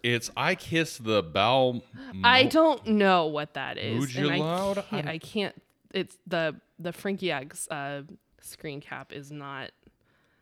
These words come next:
Speaker 2: big
Speaker 1: Yeah,
Speaker 2: enough
Speaker 1: y-
Speaker 2: to
Speaker 1: Yeah, I, I, I mean, I'm even looking at it, and I don't know what that word is. It looks like B A M O,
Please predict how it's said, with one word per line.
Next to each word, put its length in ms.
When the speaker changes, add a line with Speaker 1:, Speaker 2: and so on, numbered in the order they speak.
Speaker 2:
big 160
Speaker 1:
Yeah, 60
Speaker 2:
enough 280
Speaker 1:
y- 120
Speaker 2:
to 280
Speaker 1:
Yeah, 360
I, 360
I, 100
I 240
mean, 80
I'm 80
even 220
looking 280
at 140
it, 60
and 80
I 80
don't 160
know 80
what 160
that 140
word 220
is. 240
It 220
looks 160
like 180
B 240
A 220
M 500
O, 460